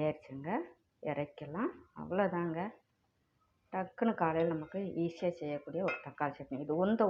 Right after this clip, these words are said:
ஒரு சட்னியே போதும் நமக்கு, தேங்காய் சட்னி கூட வேண்டாம். ஆஃபீஸ் போறவங்களுக்கு சலிச்சு போயிரும் மத்தியானத்துக்கு.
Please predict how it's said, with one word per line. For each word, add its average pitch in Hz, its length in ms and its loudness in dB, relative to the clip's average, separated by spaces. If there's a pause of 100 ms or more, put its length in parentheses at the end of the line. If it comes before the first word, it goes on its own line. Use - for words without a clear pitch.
(140)
ஒரு 233 140 8 (120)
சட்னியே 220 400 4 (140)
போதும் 175 320 10
நமக்கு, 135 340 -6 (840)
தேங்காய் 180 360 4
சட்னி 160 260 -2
கூட 214 120 4 (100)
வேண்டாம். 139 320 2
ஆஃபீஸ் 160 280 0
போறவங்களுக்கு 151 440 0 (160)
சலிச்சு 165 400 6
போயிரும் 135 300 -2
மத்தியானத்துக்கு. 143 680 -2